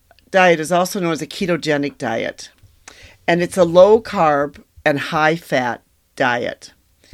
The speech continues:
The keto diet is known to be effective for li-, weight loss for most people. Now, I'm gonna put this down and say "for most people," 'cause there are some people where maybe it doesn't work. A keto diet helps you lose excessive body fat without being hungry.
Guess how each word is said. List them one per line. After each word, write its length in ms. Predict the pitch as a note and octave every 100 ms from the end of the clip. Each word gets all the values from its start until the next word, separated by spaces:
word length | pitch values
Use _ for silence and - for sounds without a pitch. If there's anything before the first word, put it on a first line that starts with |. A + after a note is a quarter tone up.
| - - _ _
The 260 | F3 F3 F3
keto 340 | - C4 D4
diet 260 | C4 G#3+ G3+
is 100 | E3+
known 180 | F#3+ F#3
to 40 |
be 120 | E3+
effective 480 | E3+ - F#3+ - A3
for 140 | A3 F#3+
li-, 180 | E3 -
weight 200 | D#3+ D#3+
loss 300 | - C#3 D#3
for 220 | - -
most 400 | C#3+ C#3+ C#3+ C3+
people. 420 | - G#3+ E3+ - A#2
Now, 240 | C#3+ C3 - - -
I'm 60 |
gonna 100 | G3+
put 140 | C4 E4+
this 100 | C#4+
down 140 | C4+
and 100 | A3+
say 100 | A3+
"for 120 | G#3
most 260 | F#3+ F3 E3+
people," 280 | A3+ F3+ C3+
'cause 180 | F#3
there 120 | F3+ G#3
are 60 |
some 260 | F#3+ F4+ G4+
people 300 | F4+ C4+ C#4
where 160 | A#3+
maybe 360 | A3+ G#3+ A3 A3+ -
it 200 | A3 A3+
doesn't 360 | G#3 G3 G3 -
work. 460 | G3+ F3 A2+ - _ _ - - - -
A 100 | -
keto 360 | E3 C4 C#4 D#4+
diet 320 | A3 F#3 G3
helps 300 | F#3+ F#3 F#3
you 60 | G#3
lose 280 | E3 E3+ E3+
excessive 800 | - - F3+ F3+ G#3 G3 F#3 -
body 320 | E3 D#3+ D#3
fat 320 | - C3+ A#2+
without 380 | C3+ D#3 D3 C#3+
being 160 | D3
hungry. 480 | C#3+ D#3+ D3+ A#2 -